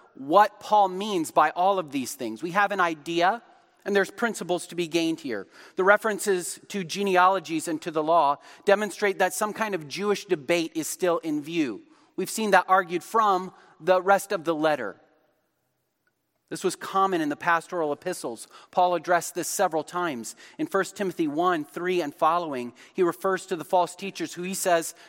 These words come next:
devote themselves to myths and endless genealogies.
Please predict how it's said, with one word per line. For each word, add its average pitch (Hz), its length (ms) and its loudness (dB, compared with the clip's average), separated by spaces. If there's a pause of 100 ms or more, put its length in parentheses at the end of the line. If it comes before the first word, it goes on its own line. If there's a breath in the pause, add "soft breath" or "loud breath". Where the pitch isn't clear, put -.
(100)
devote 196 540 4
themselves 160 880 0 (260 soft breath)
to 202 140 -2
myths 190 600 0 (320 soft breath)
and 190 180 0
endless 202 400 0
genealogies. 185 1040 0